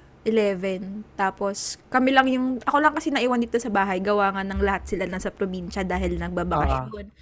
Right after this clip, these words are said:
Speaker 1: So, ako, parang nagpapasama ako dito. So, that time, nagkataon si Blessy, si Vivian, saka si Althea. Si Thea,
Speaker 2: Ah.
Speaker 1: yung kasama dito.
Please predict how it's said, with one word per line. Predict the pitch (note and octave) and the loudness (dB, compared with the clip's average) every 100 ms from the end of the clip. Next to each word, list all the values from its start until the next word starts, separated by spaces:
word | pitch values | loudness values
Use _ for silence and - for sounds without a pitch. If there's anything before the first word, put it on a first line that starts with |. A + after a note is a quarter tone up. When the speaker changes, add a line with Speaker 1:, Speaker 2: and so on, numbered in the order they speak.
| - - | -12 -10
Speaker 1:
So, | - C4+ C4 | 2 6 8
ako, | C4 A3+ G#3 | 8 6 8
parang | G#3+ G#3+ G#3 | 6 6 2
nagpapasama | A3 A3 G3+ - A3 G3+ F#3+ F#3+ F#3 | 0 2 0 0 -2 0 0 -2 -2
ako | F#3+ | -4
dito. | F3+ F3+ G#3 G#3+ G#3+ - - - - - | -4 -4 0 2 2 -2 -12 -14 -14 -14
So, | - B3 | -4 0
that | C4+ A#3+ - | 2 2 6
time, | A3+ G3+ G3+ | 6 8 4
nagkataon | A3 G#3+ G#3+ A3+ G3 G3 G3+ | 0 2 2 4 2 0 -4
si | G#3+ G3+ | -4 -4
Blessy, | F3+ G3 G3 - F#3+ F#3 | 0 0 0 -4 -6 -6
si | - | -6
Vivian, | F#3 F#3 F3 F#3 F3+ | -8 -8 -4 -4 -4
saka | F#3 G3 | -6 -8
si | F#3 - F#3+ F3+ | -8 -6 -6 -6
Althea. | - F#3+ G3+ G3 F3+ F#3 F3+ | -6 -6 -2 0 0 0 0
Si | - | -2
Thea, | - B3 A3+ F#3 F3+ | 2 6 6 4 2
Speaker 2:
Ah. | - | 0
Speaker 1:
yung | B2+ | 0
kasama | C3 G3 F#3 F3+ | -6 -8 -6 -6
dito. | F3+ F3 - F3+ | -6 -6 -6 -10